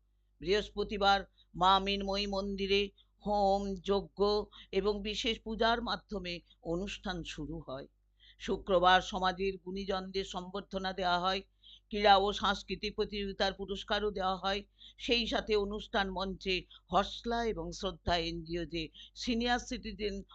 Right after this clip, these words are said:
অর্থাৎ বয়স্ক মানুষদের ভালো রাখার নিরন্তর চেষ্টা চালাচ্ছে,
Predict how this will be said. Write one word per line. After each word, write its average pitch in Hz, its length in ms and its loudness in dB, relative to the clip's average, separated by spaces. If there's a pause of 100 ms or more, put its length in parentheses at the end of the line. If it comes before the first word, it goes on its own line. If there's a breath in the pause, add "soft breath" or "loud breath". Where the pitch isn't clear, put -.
(120 loud breath)
অর্থাৎ 202 400 2 (100)
বয়স্ক 190 400 -2 (120)
মানুষদের 196 640 0 (360 loud breath)
ভালো 196 400 2
রাখার 240 340 2
নিরন্তর 190 580 -4
চেষ্টা 180 320 -6
চালাচ্ছে, 170 480 -4